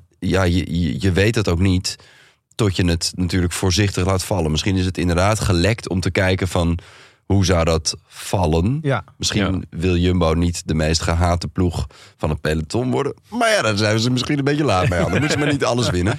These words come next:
Speaker 3: <laughs> Ja.
Speaker 1: Ehm, dus het, het zou kunnen dat het, ja, los nog van, eh, strategie is, ook om even erachter te komen, ja, eh,
Speaker 2: Ja,
Speaker 1: hoe dat,
Speaker 2: de
Speaker 1: eh,
Speaker 2: temperatuurpeilen.
Speaker 1: ja.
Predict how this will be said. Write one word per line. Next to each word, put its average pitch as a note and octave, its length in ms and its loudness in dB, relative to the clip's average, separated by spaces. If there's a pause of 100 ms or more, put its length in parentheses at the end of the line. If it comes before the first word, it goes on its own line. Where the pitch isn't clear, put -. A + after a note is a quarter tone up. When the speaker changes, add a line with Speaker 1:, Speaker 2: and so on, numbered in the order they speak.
(120)
Speaker 3:
<laughs> - 40 -20
Ja. F#2+ 280 0 (500)
Speaker 1:
Ehm, F#2+ 540 0 (360)
dus G2+ 280 -2
het, - 240 -6
het G#2 180 -2
zou G#2+ 280 2
kunnen A#2+ 320 0
dat G2 140 0
het, F2+ 200 -6 (220)
ja, F#2 260 2
los G2+ 300 2
nog F2 200 0
van, D#2+ 480 0
eh, D#2+ 520 2
strategie F2 640 0
is, F2+ 120 0
ook E2+ 200 -2
om E2 120 0
even D#2 240 0
erachter E2 300 -2
te D#2+ 80 -10
komen, D#2+ 440 0 (640)
ja, E2 280 0 (340)
eh, D#2+ 120 0
Speaker 2:
Ja, - 160 2
Speaker 1:
hoe F2+ 320 0
dat, F2 240 2
Speaker 2:
de F2 80 2
Speaker 1:
eh, E2 60 4
Speaker 2:
temperatuurpeilen. E2 840 0
Speaker 1:
ja. D#2+ 360 2